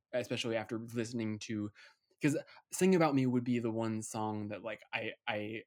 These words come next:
I have to listen to the song every once in a while, and it is so great as it's sing-, as a single document and a single testament to his abilities. But when you listen to this song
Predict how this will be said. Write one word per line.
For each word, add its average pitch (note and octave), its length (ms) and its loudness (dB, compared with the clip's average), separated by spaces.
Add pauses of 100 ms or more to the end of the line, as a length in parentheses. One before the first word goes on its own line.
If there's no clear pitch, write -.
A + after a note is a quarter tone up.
I A#2+ 80 0
have B2+ 240 4
to A#2 100 2
listen A2 280 0
to G#2 60 -2
the G2+ 120 -6
song G#2 260 -8
every G#2+ 280 -2
once G2+ 280 -6
in G#2 60 -6
a G2+ 80 -6
while, G#2 380 2
and G#2+ 160 -2
it G#2 180 -4
is D3 300 4
so A#2 160 2
great A2+ 420 0
as A#2 180 0
it's A#2 200 -8
sing-, B2 360 0
as B2 140 0
a A#2+ 40 -4
single B2+ 500 6
document A#2 760 -4
and B2+ 160 -4
a - 20 -8
single C3+ 380 2
testament B2+ 540 -4
to B2 120 -6
his B2 220 -8 (400)
abilities. C3+ 520 6
But B2+ 120 2
when C3 140 6
you C3 120 6
listen D3 320 4
to C3+ 100 2
this B2 200 -2
song A#2+ 500 0